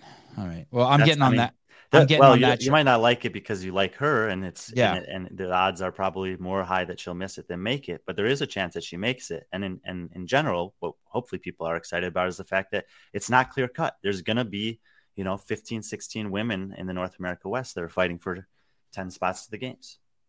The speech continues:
Speaker 1: Uh, how ab-, uh, Cindy, S-, uh, Sydney Mikulishin, uh, you have her
Speaker 2: Yeah.
Speaker 1: ranked here as, uh,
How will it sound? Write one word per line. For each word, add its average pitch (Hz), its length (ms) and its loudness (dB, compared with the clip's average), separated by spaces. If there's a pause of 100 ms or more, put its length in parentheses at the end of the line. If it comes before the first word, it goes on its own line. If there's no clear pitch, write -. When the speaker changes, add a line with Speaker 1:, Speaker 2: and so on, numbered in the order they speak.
(540)
Speaker 1:
Uh, 139 220 8
how 156 180 4
ab-, 180 120 2
uh, 143 200 6
Cindy, 180 400 -2
S-, - 340 -8
uh, 131 180 0
Sydney 160 300 0
Mikulishin, 147 800 0
uh, 117 400 0 (1800)
you 127 100 2
have 139 100 8
her 190 60 8
Speaker 2:
Yeah. 196 60 10
Speaker 1:
ranked 131 240 4
here 143 140 4
as, 127 180 0
uh, 123 180 2